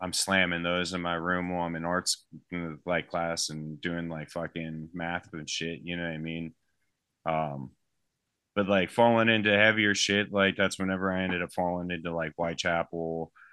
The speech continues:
uh, Somatic Defilement, listening to that shit, like, on Pandora, fucking, you know what I mean? Like, fucking, then finding out that they're on Comcast and watching them on On Demand and shit. Like,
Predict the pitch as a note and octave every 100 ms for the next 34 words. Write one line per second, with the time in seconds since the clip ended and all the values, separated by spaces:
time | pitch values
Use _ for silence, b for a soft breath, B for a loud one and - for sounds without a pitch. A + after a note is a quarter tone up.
0 | b b E2+ E2+ D#2+ D#2 - D#2+ D2+ -
1 | D2 D#2+ D#2+ E2 D#2+ D#2+ E2 E2+ E2 D#2+
2 | - F2 E2 D#2+ D#2+ - D#2 C#2 C#2+ D2+
3 | D#2+ D#2+ D#2+ _ _ _ _ _ - D#2+
4 | D2 D#2+ D2+ D2+ D#2+ G2+ A#2 A2+ A2 G#2+
5 | G2+ G2 G2+ G2+ F#2+ F2+ - F#2+ F2 F#2
6 | F2+ E2 G2+ F#2 F#2+ F2+ F2+ F2 E2+ F2
7 | E2 - F2 E2 D2 - D#2+ D#2+ - D#2+
8 | D#2+ - - D#2+ - E2+ - E2 E2 E2
9 | D#2+ D#2+ C#2+ D2+ D2+ D#2 D#2+ D#2+ - D#2+
10 | E2 D#2+ D2 C#2+